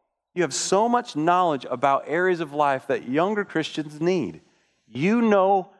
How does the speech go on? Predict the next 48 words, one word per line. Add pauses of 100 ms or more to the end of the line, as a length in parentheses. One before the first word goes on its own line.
(220)
about
acquiring
wealth. (720)
You
know
what
wealth
is
and
what
it
isn't.
You
know
what
it
will
do
and
what
it
will
not. (460)
And (340)
the
young
men
don't
know
yet,
and
they
still
think
it's
gonna
do
what
it
can
never
do,
and
you
already
learned
it,
so